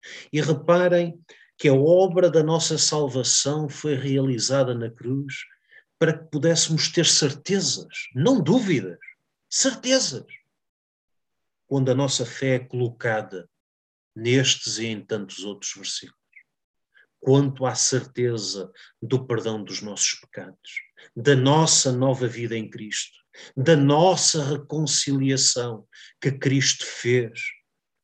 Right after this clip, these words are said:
entre nós e Deus, em relação à nossa salvação futura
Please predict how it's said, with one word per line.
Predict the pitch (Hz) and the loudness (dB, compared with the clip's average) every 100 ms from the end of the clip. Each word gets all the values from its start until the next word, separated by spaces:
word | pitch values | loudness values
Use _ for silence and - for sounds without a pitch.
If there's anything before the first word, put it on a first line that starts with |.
| _ _ | _ _
entre | 131 123 127 107 | -2 0 -2 -4
nós | 113 110 101 98 - - _ - | -4 -4 -4 -8 -12 -14 _ -16
e | 98 | -16
Deus, | - 101 98 - - - _ _ _ - | -14 -14 -14 -20 -20 -20 _ _ _ -2
em | 131 | 2
relação | 131 147 135 - 139 | 4 4 4 2 2
à | |
nossa | 139 135 - 127 | 2 2 0 0
salvação | - 135 131 117 123 - 123 | 0 0 0 -2 -6 -6 -8
futura | 117 - 117 - 123 117 101 | -10 -14 -14 -6 -4 -4 -6